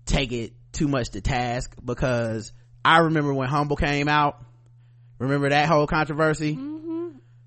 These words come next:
Speaker 1: And once again, I was like, "Yeah, valid, valid. I'm not gonna tell you you shouldn't feel a way about that line." And,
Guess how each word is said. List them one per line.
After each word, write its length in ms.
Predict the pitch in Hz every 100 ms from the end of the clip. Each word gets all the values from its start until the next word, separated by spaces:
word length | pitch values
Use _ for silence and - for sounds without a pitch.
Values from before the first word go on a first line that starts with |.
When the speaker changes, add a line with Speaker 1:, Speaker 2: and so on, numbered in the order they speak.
| -
Speaker 1:
And 160 | 135
once 200 | 135 170
again, 440 | 175 165 185 185 185 -
I 120 | 175
was 100 | 190
like, 240 | 196 202 -
"Yeah, 240 | 254 254 254
valid, 400 | 131 175 220 226 - - -
valid. 400 | 131 175 202 185
I'm 80 | 180
not 140 | 180
gonna 140 | 180
tell 180 | 170 185
you 80 | 175 175
you 60 |
shouldn't 260 | 175 175 160
feel 160 | 165 170
a 40 |
way 120 | 165
about 220 | 160 160 156
that 140 | 147
line." 360 | 147 156 165 160
And, 280 | 123 123